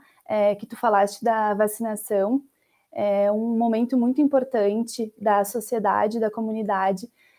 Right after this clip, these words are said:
que, hum, se vacine, que tenha o entendimento de que nós precisamos de uma humaniza-,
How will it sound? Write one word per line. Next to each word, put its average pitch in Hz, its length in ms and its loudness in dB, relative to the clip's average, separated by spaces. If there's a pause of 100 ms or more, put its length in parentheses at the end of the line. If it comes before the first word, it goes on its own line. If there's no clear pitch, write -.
(180)
que, 240 760 0
hum, 226 320 0 (520)
se - 160 -4
vacine, 240 680 0 (280)
que 262 120 0
tenha 269 340 4
o 311 100 6
entendimento 254 880 4
de 247 120 -2
que 262 100 -4
nós 226 180 -2
precisamos 233 800 0 (180)
de 208 200 0
uma 226 380 0
humaniza-, 220 480 0